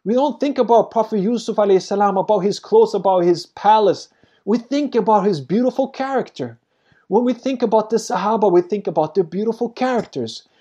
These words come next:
When we think about beautiful Muslims like Muhammad Ali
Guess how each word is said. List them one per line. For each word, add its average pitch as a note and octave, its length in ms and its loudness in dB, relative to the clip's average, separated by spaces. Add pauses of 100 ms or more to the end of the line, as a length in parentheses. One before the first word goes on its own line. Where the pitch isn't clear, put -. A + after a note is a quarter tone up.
(180)
When G3 160 0
we A#3+ 100 0
think A#3 320 -6
about G#3 360 2
beautiful G3+ 680 2 (180)
Muslims G3 600 0
like F#3 260 0 (120)
Muhammad G3+ 560 2
Ali F3 400 2